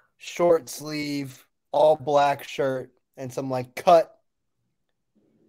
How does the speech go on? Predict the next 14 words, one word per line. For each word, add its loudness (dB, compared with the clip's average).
holes 4
in -8
them -8
black -4
jeans, -10
this -12
would -10
be -6
the -10
shoe -12
for -16
me, -14
I -12
think. -18